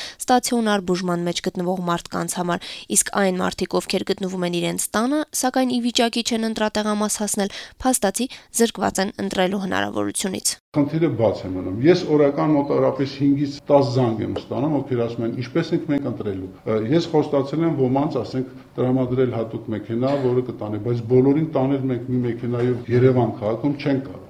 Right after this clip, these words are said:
Speaker 1: Խնդիրը ինչ-որ չափ լուծված է տեսողության խնդիրներ ունեցող մարդկանց համար։ Տեղամասերում լինելու է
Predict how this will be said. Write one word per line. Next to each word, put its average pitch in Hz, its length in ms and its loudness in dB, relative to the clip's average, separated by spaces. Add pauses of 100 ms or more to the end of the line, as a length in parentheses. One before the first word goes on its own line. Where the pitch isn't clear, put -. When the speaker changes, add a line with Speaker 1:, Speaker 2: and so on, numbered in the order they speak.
(180)
Speaker 1:
Խնդիրը 294 400 4
ինչ-որ 269 320 4
չափ 269 240 2
լուծված 240 440 2
է 240 120 2
տեսողության 226 640 0
խնդիրներ 180 540 -2
ունեցող 180 340 -2
մարդկանց 185 480 -4
համար։ 185 320 -2
Տեղամասերում 185 720 0
լինելու 196 320 2
է 180 60 4